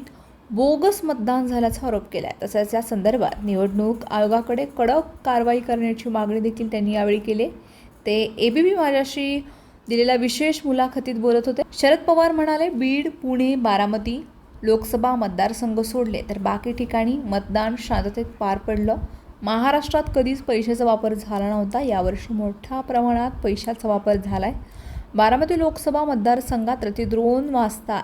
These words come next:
एक बँक उघडी होती आणि तिथून पैसे हे वाटप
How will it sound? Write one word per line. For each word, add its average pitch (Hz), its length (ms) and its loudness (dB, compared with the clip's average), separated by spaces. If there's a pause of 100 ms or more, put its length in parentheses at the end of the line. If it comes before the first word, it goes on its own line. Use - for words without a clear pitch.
एक 220 220 -4
बँक 240 380 -2
उघडी 220 240 2
होती 233 320 0 (120)
आणि 214 160 0
तिथून 233 280 -2
पैसे 214 440 -2 (520)
हे 226 40 2
वाटप 208 360 2